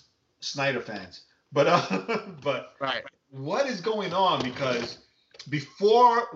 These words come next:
Speaker 1: Warner Media happened and H B O Max and all that, um, we read, and I think we even,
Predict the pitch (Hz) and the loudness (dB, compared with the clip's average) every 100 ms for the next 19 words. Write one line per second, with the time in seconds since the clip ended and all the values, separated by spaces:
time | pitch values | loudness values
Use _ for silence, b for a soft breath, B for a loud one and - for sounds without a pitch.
0 | 135 170 175 147 165 151 131 120 120 113 | -6 -2 -2 -4 -6 -4 -4 -4 -8 -8
1 | 110 120 123 117 117 120 123 117 110 104 | -12 -10 -10 -10 -10 -8 -8 -10 -10 -12
2 | 101 98 _ B B B _ _ _ _ | -12 -16 _ B B B _ _ _ _
3 | _ _ _ _ 139 139 131 127 120 120 | _ _ _ _ 0 4 4 4 0 -4
4 | 127 - _ - 131 214 170 - - - | -10 -14 _ -12 -4 -4 2 2 2 -2
5 | - 143 131 - 196 175 185 185 180 151 | -8 -4 -2 -2 -4 -4 -4 -2 0 0
6 | 139 | -2